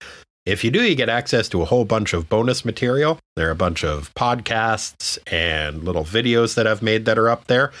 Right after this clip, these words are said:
I'm gonna try to get a few more of those up this week. I, uh, wasn't really able to record much while I was out on the coast this last month,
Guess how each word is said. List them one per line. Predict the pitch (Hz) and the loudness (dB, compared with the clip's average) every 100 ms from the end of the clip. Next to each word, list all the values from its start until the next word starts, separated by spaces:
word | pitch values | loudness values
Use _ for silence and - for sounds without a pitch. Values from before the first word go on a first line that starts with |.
| - - - | -18 -18 -10
I'm | 87 | -2
gonna | 90 | -2
try | 78 110 | 0 0
to | 98 | 2
get | 101 95 | 2 0
a | |
few | - - 95 | 0 0 2
more | 98 98 | 4 4
of | |
those | 95 95 107 | 4 2 2
up | 98 - | 0 2
this | 110 - | 0 0
week. | 131 151 - | 0 -2 -4
I, | 85 78 76 | -4 -4 -6
uh, | 80 90 | -6 -2
wasn't | 92 98 87 | -2 -2 -2
really | 104 95 95 | -2 0 2
able | 95 90 | 0 -2
to | - | 0
record | 85 82 - 101 90 | -2 -2 0 0 2
much | 92 95 - | 0 0 0
while | 90 | 0
I | 87 | 2
was | 87 87 | 0 2
out | 98 92 | 2 2
on | 90 | 0
the | 87 | -2
coast | - 110 110 - | 0 0 0 -2
this | 110 120 | -2 0
last | 120 - | -2 -2
month, | 123 139 170 - | -2 -2 -2 -8